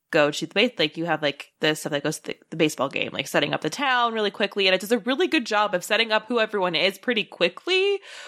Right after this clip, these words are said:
without it having to be these, like, long conversations, and, like, you kind of get the vibe pretty quickly.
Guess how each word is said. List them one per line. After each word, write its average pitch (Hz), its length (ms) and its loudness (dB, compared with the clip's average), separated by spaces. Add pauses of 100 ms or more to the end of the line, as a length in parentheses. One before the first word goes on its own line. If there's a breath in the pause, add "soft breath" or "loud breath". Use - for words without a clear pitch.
without 185 320 2
it 208 80 0
having 185 300 0
to 175 80 -8
be 175 60 -2
these, 156 120 -10
like, 165 100 0
long 156 380 4
conversations, 160 1120 0
and, 151 100 -12
like, - 220 -10
you 190 60 -10
kind 214 160 0
of 175 160 -10
get 165 220 2
the 156 100 -6
vibe 151 580 0 (380 loud breath)
pretty 185 180 2
quickly. 175 540 -4